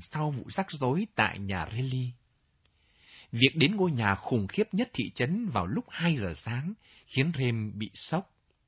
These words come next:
Thỉnh thoảng trên đường đi học về, Rem và Scott lại thấy vài đồ vật trong hốc cây trước nhà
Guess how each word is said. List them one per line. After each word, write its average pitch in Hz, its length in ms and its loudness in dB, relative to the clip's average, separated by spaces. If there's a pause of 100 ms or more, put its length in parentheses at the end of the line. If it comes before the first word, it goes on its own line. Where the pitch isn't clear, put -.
(1700)
Thỉnh 98 320 2
thoảng 92 560 -2
trên 156 300 0
đường 92 300 0
đi 156 120 0
học 104 300 -4
về, 90 360 -4 (440)
Rem 135 220 4
và 107 100 -2
Scott - 440 -2 (260)
lại 110 200 0
thấy 170 280 0
vài 117 180 4
đồ 110 220 2
vật 95 260 0
trong 160 140 -2
hốc 185 220 -2
cây 147 320 0
trước - 240 -4
nhà 95 140 0